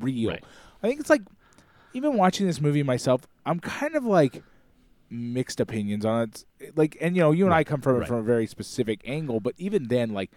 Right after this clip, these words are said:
Speaker 1: just from a pure, like, watching a movie, I'm kinda like, meh, meh, eh.
Speaker 2: Yeah, it's fine. The movie's fine.
Speaker 1: Like,
Speaker 2: But
Speaker 1: you know, and especially
Speaker 2: but
Speaker 1: if you're
Speaker 2: yeah.
Speaker 1: delaying the, re-, if you get to the point where it's, like, nineteen eighty-two, and then, like,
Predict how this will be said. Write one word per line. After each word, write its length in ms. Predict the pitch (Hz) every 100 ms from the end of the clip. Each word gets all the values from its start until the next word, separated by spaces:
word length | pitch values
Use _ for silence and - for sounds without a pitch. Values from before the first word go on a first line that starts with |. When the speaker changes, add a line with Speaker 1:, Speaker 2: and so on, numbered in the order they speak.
| - -
Speaker 1:
just 140 | 226
from 140 | 302 294
a 60 | 202
pure, 240 | - 220
like, 160 | 175 104
watching 320 | 127 - 123
a 40 |
movie, 280 | 113 123 151
I'm 100 | 131
kinda 220 | 170 185
like, 140 | 190 202 _ _ _ _ -
meh, 260 | 427 440 381 _ _ _ _ _ _ _
meh, 220 | 302 277 220 _ _ _ - - - - - - -
eh. 300 | - 254 320 - - -
Speaker 2:
Yeah, 140 | 208 - _ _ _
it's 140 | - -
fine. 360 | 247 160 156 - _ -
The 80 | 226
movie's 240 | 247 160
fine. 200 | - 160
Speaker 1:
Like, 380 | 185 208 - - _ - _ _ 151
Speaker 2:
But 260 | 139 131 - - _ _ _ _ _ _ _ _ -
Speaker 1:
you 140 | 208
know, 140 | 208 202
and 100 | 202
especially 360 | - 233 233 202
Speaker 2:
but 20 |
Speaker 1:
if 40 |
you're 60 | 170
Speaker 2:
yeah. 40 | 147
Speaker 1:
delaying 420 | 127 135 151 156
the, 80 | 127
re-, 200 | 127 127
if 120 | 127 131
you 80 | 123
get 260 | 123 175
to 60 | 185
the 80 | 156
point 200 | 151 135
where 100 | 127
it's, 100 | 120
like, 100 | 110
nineteen 340 | 127 127 123
eighty-two, 840 | 110 95 - 254 254 233 214 208 -
and 160 | 135 131
then, 160 | 127
like, 320 | 120 107 -